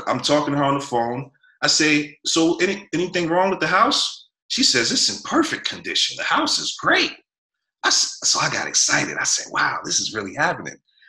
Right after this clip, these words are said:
I said, I said, "Wow, I could probably give you thirty thousand for the house." That was the biggest mistake I made. It was such a mistake when I said that because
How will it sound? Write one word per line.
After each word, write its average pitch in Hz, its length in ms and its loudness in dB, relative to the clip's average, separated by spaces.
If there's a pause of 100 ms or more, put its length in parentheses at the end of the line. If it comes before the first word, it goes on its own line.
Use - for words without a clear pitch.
(200)
I - 60 -2
said, 95 300 0 (480)
I - 40 2
said, 104 280 0
"Wow, 160 320 -2
I - 80 2
could - 140 -6
probably 123 260 -2
give 143 200 -2
you 151 100 -8
thirty 175 240 0
thousand 277 420 4
for - 80 -6
the 87 80 -2
house." - 520 -2 (280)
That 92 100 -6
was 90 100 -6
the - 160 -10
biggest 123 320 0
mistake 101 340 0
I 98 140 2
made. 92 340 0
It 110 60 2
was 98 240 2
such 135 240 4
a 107 80 0
mistake 104 420 2
when 95 120 0
I 92 80 2
said 95 340 2
that 76 200 -6
because 98 300 -4